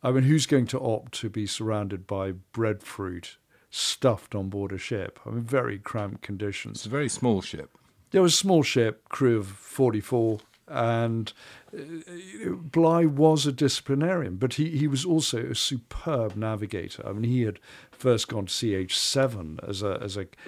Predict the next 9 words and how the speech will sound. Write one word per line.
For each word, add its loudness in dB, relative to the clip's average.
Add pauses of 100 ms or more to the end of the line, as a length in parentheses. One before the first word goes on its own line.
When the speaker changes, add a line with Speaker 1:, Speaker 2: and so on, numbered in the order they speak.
(160)
Speaker 1:
cabin 2
servant -6
on -6
a, -8
on -8
a -8
ship. -8 (440)
And 0
so 4